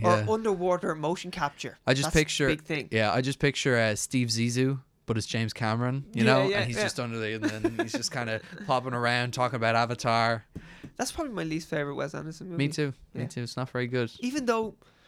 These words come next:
Speaker 1: I kinda grew to like it a bit. I think the soundtrack, I just love the soundtrack.
Speaker 2: Yeah.
Speaker 1: But sorry, here, I, let me just
Speaker 2: And
Speaker 1: say
Speaker 2: everyone in it.
Speaker 1: Yeah. Oh,
Speaker 2: Yeah.
Speaker 1: yeah. The cast is just
Speaker 2: Yeah.
Speaker 1: great. But so there's no China release, no three D.
Speaker 2: Yeah.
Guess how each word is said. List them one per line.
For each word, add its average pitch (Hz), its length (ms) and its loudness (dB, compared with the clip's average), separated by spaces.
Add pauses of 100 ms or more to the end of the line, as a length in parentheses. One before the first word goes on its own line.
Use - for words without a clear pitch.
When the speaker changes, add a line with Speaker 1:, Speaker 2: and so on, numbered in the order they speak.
(320)
Speaker 1:
I 165 80 -8
kinda 220 240 -2
grew 190 240 -2
to 196 140 -4
like 175 200 0
it 175 80 -4
a - 20 -8
bit. 185 160 -2
I 175 100 0
think 247 220 -4
the 180 80 -8
soundtrack, 165 480 -2
I 139 40 -8
just 151 180 -6
love 151 180 -4
the 143 40 -12
soundtrack. 139 400 -4
Speaker 2:
Yeah. 107 160 -2 (360)
Speaker 1:
But 165 120 0
sorry, 202 220 2
here, 160 200 0
I, 151 180 -2
let 190 140 0
me 202 100 -2
just 160 100 -4
Speaker 2:
And 127 80 4
Speaker 1:
say 131 40 6
Speaker 2:
everyone 110 300 2
in 101 140 0
it. - 140 -4 (280)
Speaker 1:
Yeah. 151 220 -2 (100)
Oh, 175 120 4
Speaker 2:
Yeah. 156 160 -2
Speaker 1:
yeah. 104 120 -8
The 147 80 -14
cast 156 320 -2
is 135 140 -12
just 131 180 -16 (440)
Speaker 2:
Yeah. 117 60 -6
Speaker 1:
great. 117 240 -6 (420)
But 175 100 -8
so 190 140 0
there's 175 240 -4
no 233 180 0
China 185 320 -2
release, 156 300 -6 (200)
no 214 140 0
three 214 220 -4
D. 269 260 -2 (260)
Speaker 2:
Yeah. 123 380 0